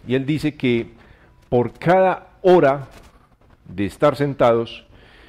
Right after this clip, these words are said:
reducimos la expectativa de vida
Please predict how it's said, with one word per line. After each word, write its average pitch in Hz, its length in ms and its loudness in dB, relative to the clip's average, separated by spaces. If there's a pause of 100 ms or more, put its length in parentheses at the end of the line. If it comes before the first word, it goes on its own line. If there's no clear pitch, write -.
(140)
reducimos 139 720 -2
la 127 500 0
expectativa 123 1080 -4
de 101 140 -4
vida 123 360 -4